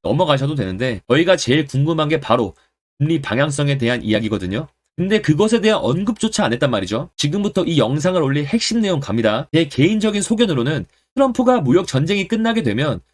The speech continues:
파월 연준 의장과 통화 전쟁을 할 것으로 보여져요. 즉 미국과 중국의 대립이 아닌 이 투자 시장에는 트럼프와 파월의 대립이 더 큰 이슈가 될 것이라는 말이죠. 그래서 어떻다는 거냐, 좋다는 거냐, 안 좋다는 거냐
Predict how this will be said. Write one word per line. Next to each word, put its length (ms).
파월 280
연준 320
의장과 460
통화 140
전쟁을 520
할 200
것으로 300
보여져요. 480
즉 260
미국과 680
중국의 460
대립이 340
아닌 340
이 240
투자 280
시장에는 520
트럼프와 500
파월의 340
대립이 420
더 320
큰 160
이슈가 360
될 180
것이라는 380
말이죠. 460
그래서 340
어떻다는 520
거냐, 360
좋다는 340
거냐, 340
안 140
좋다는 300
거냐 360